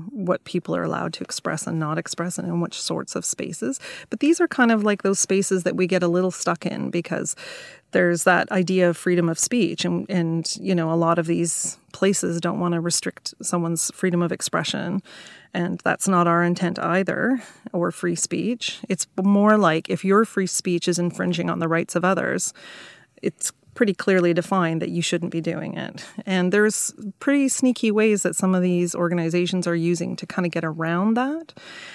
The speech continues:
which is not talking directly about it, but talking indirectly in a way that is still oppressive and harmful to another group of people. If we were to insert, you know, any kind of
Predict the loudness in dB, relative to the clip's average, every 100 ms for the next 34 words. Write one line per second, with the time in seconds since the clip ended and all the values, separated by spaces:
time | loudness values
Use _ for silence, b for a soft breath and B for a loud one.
0 | B -2 0 0 0 2 2 0 -2 -2
1 | 0 0 0 0 2 2 2 0 2 4
2 | 4 4 4 0 0 2 2 2 2 0
3 | -2 2 4 4 0 0 -4 -2 2 2
4 | 4 4 4 2 2 2 0 0 -2 0
5 | 0 -2 -2 -2 -2 -4 -4 -4 -6 -4
6 | -4 -4 -4 -4 -6 -8 -6 -6 -4 -6
7 | -8 -8 -10 -8 -8 -6 -6 -8 B B
8 | B B B -2 2 6 6 6 4 4
9 | 2 2 2 2 0 -6 -12 _ _ _
10 | 2 6 8 6 4 0 B B 4 8
11 | 8 6 6 6 6 2